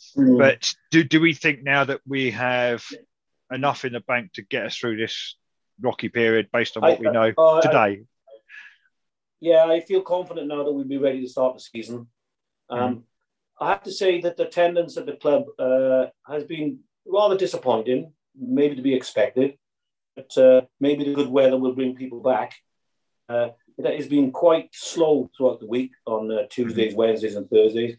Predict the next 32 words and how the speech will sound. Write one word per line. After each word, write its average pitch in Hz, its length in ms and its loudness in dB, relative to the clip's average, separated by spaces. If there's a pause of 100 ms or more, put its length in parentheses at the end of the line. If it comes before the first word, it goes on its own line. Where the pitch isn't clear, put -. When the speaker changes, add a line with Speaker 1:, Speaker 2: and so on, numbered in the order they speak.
(260)
Speaker 1:
It 131 160 -4 (100)
does 127 200 -4
get 127 260 0
better 123 240 2
on 110 140 -2
Saturdays 113 640 -6 (400)
and 127 180 -8
Sundays 113 400 -4
and 101 200 0
Fridays. 110 540 0 (440)
Of 110 140 -6
course, 113 220 -4
that's 113 220 0
the 110 120 -4
day 110 220 0
when 104 140 0
the 95 60 -4
food 117 280 -4
is 92 180 -6
served, 98 260 -6
of 92 80 -14
course. 113 420 -2
Speaker 2:
Mm-hmm. 110 180 -6 (160)
Speaker 1:
Maybe 110 160 0
that's 104 200 4
something 101 180 -2
to 101 120 -4
do 110 60 0
with 117 80 4
it. - 100 -16 (360)
But, 147 280 0
um, 139 320 2